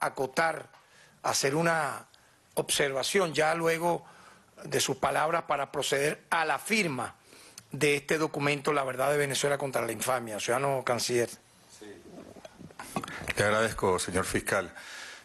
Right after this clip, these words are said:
Speaker 2: Solo para aclarar, de nuevo, insisto, la resolución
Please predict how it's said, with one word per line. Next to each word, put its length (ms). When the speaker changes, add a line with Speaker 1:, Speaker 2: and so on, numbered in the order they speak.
Speaker 2:
Solo 320
para 160
aclarar, 540
de 160
nuevo, 400
insisto, 520
la 120
resolución 840